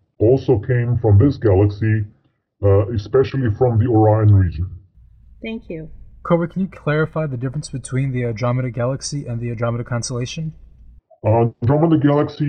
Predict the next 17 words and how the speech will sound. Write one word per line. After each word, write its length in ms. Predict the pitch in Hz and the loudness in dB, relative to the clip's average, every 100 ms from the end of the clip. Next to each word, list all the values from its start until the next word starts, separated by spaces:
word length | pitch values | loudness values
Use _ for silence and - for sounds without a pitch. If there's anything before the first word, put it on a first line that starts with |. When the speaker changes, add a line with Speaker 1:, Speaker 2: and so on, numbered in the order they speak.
| 135 | 2
Speaker 1:
is 80 | 117 | 2
a 60 | 113 | 2
spiral 440 | - 139 135 147 | 0 2 2 2
galaxy, 420 | 123 127 135 - 131 | 2 2 0 2 2
which 220 | 123 127 | 2 2
is 120 | 110 | 4
the 280 | 107 104 101 | 4 4 2
twin 240 | 135 143 139 | 0 2 4
galaxy 380 | 127 120 117 120 | 4 2 0 0
to 120 | 120 | 2
our 300 | 117 117 117 | 4 4 4
own, 340 | 120 139 139 120 | 4 4 4 4
uh, 280 | 104 95 85 | 4 4 4
galaxy, 460 | 95 101 101 - | 4 4 2 2
the 100 | 107 | 4
Milky 300 | 101 120 147 | 6 4 2
Way, 420 | 127 107 107 104 | 2 4 4 2